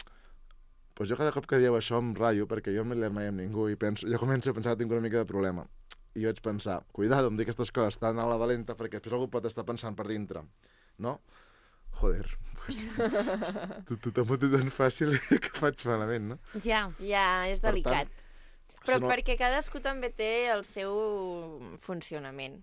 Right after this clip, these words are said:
Speaker 3: Hi ha gent
Speaker 1: Sí.
Speaker 3: que és molt exigent.
Speaker 1: Clar. Això també és veritat, eh? M'ho sembla a vegades, que si ets molt exigent, tens més complicat.
Speaker 3: Clar, dir, «No, jo no em lio si no hi ha una connexió, no sé què.» Aviam una cosa.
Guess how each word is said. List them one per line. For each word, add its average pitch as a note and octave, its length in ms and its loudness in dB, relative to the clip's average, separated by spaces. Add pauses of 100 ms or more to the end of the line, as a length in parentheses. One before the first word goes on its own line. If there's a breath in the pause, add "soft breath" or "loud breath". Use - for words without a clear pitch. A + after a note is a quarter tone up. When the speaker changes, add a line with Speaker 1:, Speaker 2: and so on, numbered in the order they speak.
Speaker 3:
Hi F3+ 140 -4
ha F#3+ 80 0
gent G3 240 -4
Speaker 1:
Sí. - 60 -10
Speaker 3:
que A#3+ 100 0
és A#3+ 80 -8
molt G3+ 240 -2
exigent. E3+ 560 -4 (260)
Speaker 1:
Clar. - 180 -8 (680 loud breath)
Això - 160 -6
també D3 120 0
és G#2+ 60 -4
veritat, G#2+ 380 -2
eh? - 20 -20 (100)
M'ho A#2 160 -2
sembla E2 280 -8
a D#2+ 100 -10
vegades, D2+ 300 -12
que - 80 -12
si - 120 -6
ets - 120 -10
molt C3+ 180 -2
exigent, C#3+ 320 -6 (540)
tens G2 160 -6
més G2 160 -6
complicat. - 400 -14 (140)
Speaker 3:
Clar, F#3 300 0
dir, G3+ 120 -4
«No, G#3 160 0
jo A3 180 0
no B3+ 140 -4
em B3 80 -6
lio C#4+ 240 -4
si C#4 320 -6
no C4+ 520 -2
hi A#3+ 140 -2
ha A3+ 140 4
una C4+ 160 -4
connexió, A3+ 640 -4
no C4 160 -4
sé A#3+ 160 -8
què.» G3 100 0
Aviam F3+ 160 -2
una A3+ 160 -6
cosa. D3+ 320 -4